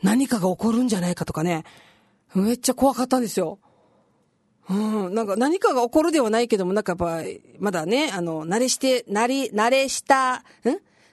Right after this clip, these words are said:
慣れ、親しんでない、えー、地域で、あの、こう、台風がね、来ると、どういう風に過ごせばいいのか、ちょっとわからなかったんですけど、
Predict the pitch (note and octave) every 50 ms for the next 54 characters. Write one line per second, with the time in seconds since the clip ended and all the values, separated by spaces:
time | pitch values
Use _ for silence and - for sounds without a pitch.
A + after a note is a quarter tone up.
0 | _ - G3+ A3 A#3+ C4 C4 A#3 - - _ _ _ - - - - E4 D#4 -
1 | - F4+ E4 C#4 A3 F#3 F#3+ F#3+ F#3+ G#3 C4+ D#4 C4+ G3 - B3+ A3 - G#3+ G#3+
2 | G#3 G3+ G3 G3 G3 F#3+ F#3+ - - - - - G#4 - - A3 G#3 G3+ C#4+ -
3 | - - F4+ A4 - - F#3+ G3+ G3 F#3 F3+ F3 E3+ E3 D#3+ D#3 D3+ D#3+ - -
4 | E3+ E3+ - A3 A3 G#3 G3 F#3 E3 E3+ F#3 C4 D4+ D4 - _ _ _ - -
5 | A#3+ A#3 A#3 - F3+ D#3 - - - - _ - G3 C4+ E4+ F4 E4+ A3+ G#3 A3+
6 | G#3+ F#3 E3+ D#3 - - B3 A#3 - - G#3 E3+ E3 F3 F3 E3 D3+ - - C#3
7 | - - - - _ _ _ _ _ _ _ _ _ - - - - F#3+ G3 G#3
8 | - B3 A#3+ A#3 A3+ - G#3+ G#3 - A3 G#3 E3+ - - E3+ D#3+ E3 D#3 D3+